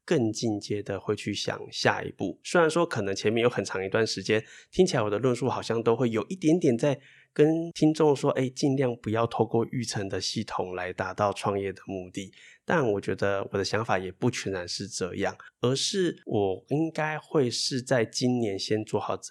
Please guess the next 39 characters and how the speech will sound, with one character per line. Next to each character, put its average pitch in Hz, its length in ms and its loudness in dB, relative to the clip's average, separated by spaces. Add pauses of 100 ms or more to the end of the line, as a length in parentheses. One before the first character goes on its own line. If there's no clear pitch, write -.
理 104 140 -4
之 98 220 -6
后， - 320 0 (240)
那 180 140 2
未 185 240 2
来 107 180 0
如 110 180 -4
果 117 200 4
还 - 180 0
有 120 180 4
机 107 240 -6
会 104 220 0
去 104 220 -6
做 107 280 -2
一 104 120 -8
些 101 400 -6
可 - 240 -8
能 92 200 -10
是 104 320 -6
社 117 160 -4
会 120 140 0
参 110 220 -4
与 101 40 -2
或 101 220 -2
者 95 160 -8
是 104 160 -6
分 107 260 -2
享， 104 240 -4 (400)
或 220 160 4
者 113 140 2
是 143 460 -4
再 127 520 2
开 156 300 0
一 151 160 -4 (100)
个 98 380 2
新 - 260 0
的 123 120 2
企 - 280 -4
划， 95 320 0